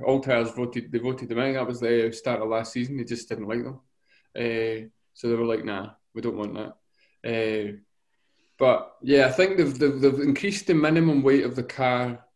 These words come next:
partly to do with it helps manufacturers 'cause they don't need to go and find all these fancy composite materials to make things lighter, especially for next year.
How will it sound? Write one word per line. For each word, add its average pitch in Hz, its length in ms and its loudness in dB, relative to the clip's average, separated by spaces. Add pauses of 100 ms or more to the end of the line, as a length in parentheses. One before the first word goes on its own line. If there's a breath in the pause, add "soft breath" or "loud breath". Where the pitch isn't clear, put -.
(260)
partly 143 360 2
to 139 140 -10
do 135 300 -2
with 127 220 -4
it 135 100 -2
helps 139 540 -2
manufacturers 131 800 -2
'cause 120 180 -8
they 123 80 -6
don't 127 220 -4
need 123 160 -8
to - 80 -18
go 123 140 -6
and 123 140 -6
find 123 300 0
all 123 160 0
these 120 240 -4
fancy 120 400 -4
composite 120 540 -6
materials 120 540 -2
to 135 100 -4
make 120 180 -2
things 117 300 -4
lighter, 127 500 -2
especially 131 480 0
for 120 180 -8
next 120 320 -6
year. 120 240 -4